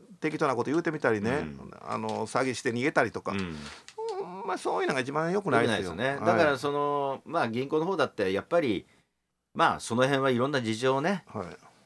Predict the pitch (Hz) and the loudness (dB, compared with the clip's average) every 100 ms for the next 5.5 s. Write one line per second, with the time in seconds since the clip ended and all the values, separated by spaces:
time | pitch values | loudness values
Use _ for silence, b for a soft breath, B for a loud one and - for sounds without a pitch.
0 | - 104 98 113 120 131 147 117 90 71 | -6 -6 -2 0 0 2 4 6 4 2
1 | - 90 87 - _ _ _ _ - 107 | -6 -8 -8 -10 _ _ _ _ -8 -4
2 | 101 104 101 110 110 85 87 92 82 73 | -2 0 0 2 2 0 -4 -4 -6 -10
3 | 71 - 104 95 120 131 85 - 120 117 | -12 -8 -4 -4 -6 -8 -8 -10 -10 -6
4 | 123 127 131 - - 101 98 - - 104 | -2 -2 -2 -4 -8 -8 -8 -12 -14 2
5 | 135 156 151 151 | 4 6 2 0